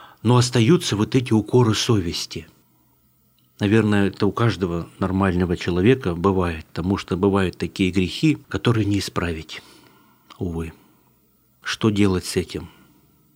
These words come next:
Снова и снова исповедовать? Вот один оптинский старец, если я не ошибаюсь, Макарий,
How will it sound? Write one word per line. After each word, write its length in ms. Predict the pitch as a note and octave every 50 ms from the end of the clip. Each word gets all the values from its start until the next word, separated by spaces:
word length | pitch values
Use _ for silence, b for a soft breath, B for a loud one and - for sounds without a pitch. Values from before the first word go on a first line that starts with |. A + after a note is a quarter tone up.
| _ - -
Снова 360 | - - - A2+ A2+ A2 A2
и 60 | A2
снова 320 | G#2 - A#2+ C3 C3+ A2+ G#2+
исповедовать? 800 | F#2+ - - F#2+ F#2 G#2 B2 A2 G2+ F2+ F2 F2 - - - - - _ _ _ _ _ _ _ _ _ _ _ _ _ _ _ _ _ _ _ _ _ _ _ _ _ _ _ _ - - _
Вот 160 | A#2 - - - - -
один 340 | A#2 G#2 F#2+ G#2+ B2+ A2 A#2
оптинский 540 | B2+ A#2+ B2 - G#2 G2 - - - G2
старец, 560 | - - - - F#3 F3 C3 G2+ E2+ - - -
если 340 | - G2+ G2 - - -
я 360 | G2 F#2+ G2+ G2+ G2 F#2 F2+ -
не 140 | - G2 F2+
ошибаюсь, 600 | F2 F2 - - F#2 F#2+ A#2 C3 B2 A#2 - - -
Макарий, 600 | G#2 A#2 A#2+ - G2+ F#2 F2 D#2+ D#2+ D#2 D#2+